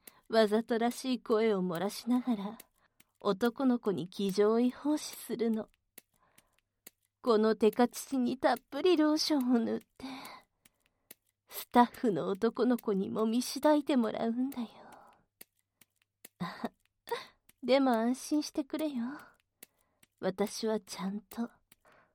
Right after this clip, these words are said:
監督さんにだけしてもらうからな。バイトで募集してきた。白崎優とお近づきになれねえかなっ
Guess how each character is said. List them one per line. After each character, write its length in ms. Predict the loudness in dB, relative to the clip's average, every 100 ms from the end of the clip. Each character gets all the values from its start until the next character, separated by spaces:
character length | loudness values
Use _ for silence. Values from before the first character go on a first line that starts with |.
| -4
監 220 | -2 0
督 220 | -2 -4
さ 160 | -2 -2
ん 80 | 0
に 120 | -2
だ 100 | -4
け 140 | -6
し 100 | -8
て 120 | -4 -2
も 120 | 0
ら 140 | -2
う 40 | -4
か 140 | -8
ら 140 | -12
な。 260 | -14 -14 -16 _ _ _ -20 _ _ _ _ _ _ _ _ 2
バ 180 | 2
イ 80 | 2
ト 140 | 0 0
で 120 | 2
募 140 | 0
集 280 | 0 -2 -2
し 100 | -4
て 100 | -8
き 140 | -8
た。 220 | -6 -6 -10 _ -20 _ _ _ _ _ _ _ -20 _ _ -14
白 320 | -2 2 2
崎 400 | 0 -6 -2 0
優 140 | 0
と 180 | 0 -2
お 100 | -2
近 240 | -2 -2
づ 140 | -2 -2
き 160 | 0
に 120 | 2 2
な 160 | 2
れ 140 | 0 0
ね 160 | 0
え 40 | 0
か 140 | 0
な 360 | 0 0
っ 20 | 0